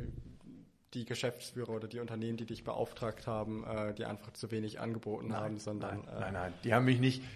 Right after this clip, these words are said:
Speaker 2: die haben mich nicht fies, äh, ge-, äh, ge-, ge-, gedrückt durch Verhandlungen. Nein, nein, das im Gegenteil.
Speaker 1: Wie lange hat's denn dann gedauert, bis die ersten Unternehmen auf dich zugekommen sind? Also, dass du nicht mehr die Kaltakquise machen musstest, sondern, äh, du an die Anfragen bekommen hast?
Speaker 2: Ah, das ist,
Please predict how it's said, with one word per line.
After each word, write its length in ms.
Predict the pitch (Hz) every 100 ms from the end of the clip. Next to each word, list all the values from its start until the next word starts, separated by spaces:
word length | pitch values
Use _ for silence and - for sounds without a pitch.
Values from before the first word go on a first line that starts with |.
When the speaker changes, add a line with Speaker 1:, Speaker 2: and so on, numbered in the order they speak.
| -
Speaker 2:
die 100 | 123
haben 100 | 127
mich 120 | 117
nicht 180 | 117 -
fies, 380 | 139 113 - -
äh, 280 | 127 113
ge-, 340 | 113 123 123 127
äh, 20 |
ge-, 160 | 107 120
ge-, 320 | - 135 -
gedrückt 420 | - 120 117 117 131
durch 160 | 110
Verhandlungen. 480 | 113 104 110 107 104
Nein, 180 | 104 104
nein, 160 | 98 98
das 180 | 117 -
im 240 | - 117
Gegenteil. 340 | 113 104 113 - -
Speaker 1:
Wie 140 | 131
lange 200 | 131 120
hat's 180 | 123 -
denn 100 | 117
dann 120 | 117
gedauert, 360 | 113 107 113 113
bis 120 | 117
die 120 | 135
ersten 260 | 117 117 -
Unternehmen 400 | 117 117 110 117
auf 140 | 113
dich 180 | 107 -
zugekommen 480 | 117 117 - 139 139
sind? 300 | 135 139 131
Also, 160 | 110
dass 200 | 107 107
du 100 | -
nicht 220 | 120 117 -
mehr 300 | 123 113 120
die 160 | 123
Kaltakquise 640 | - 120 117 117 123 120 120
machen 300 | 117 117 120
musstest, 420 | 113 - 120 -
sondern, 420 | 110 104 104 107
äh, 260 | 117 104 107
du 140 | 113 113
an 140 | 113
die 100 | 120
Anfragen 540 | 123 127 - 120 120
bekommen 340 | 117 - 123 120
hast? 260 | 143 - - _ _ _ - - - - - - -
Speaker 2:
Ah, 80 | -
das 160 | - -
ist, 340 | 127 113 -